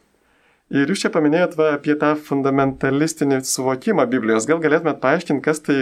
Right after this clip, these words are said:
yra ir, ir kaip vis dėlto, na, kaip, pavyzdžiui, katalikų bažnyčia ragina suprasti Šventąjį Raštą?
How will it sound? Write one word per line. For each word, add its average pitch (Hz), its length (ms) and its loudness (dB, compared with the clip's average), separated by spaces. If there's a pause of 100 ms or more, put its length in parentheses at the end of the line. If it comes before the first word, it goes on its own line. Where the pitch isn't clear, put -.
yra 151 180 2 (600)
ir, 147 440 2 (200)
ir 139 240 -2
kaip 165 240 -2
vis 143 140 -2
dėlto, 139 280 0 (460)
na, 135 280 2 (760)
kaip, 156 180 0
pavyzdžiui, 139 320 2
katalikų 202 320 0
bažnyčia 123 480 0
ragina 120 380 0
suprasti - 420 -2
Šventąjį 113 460 -2
Raštą? 110 400 -4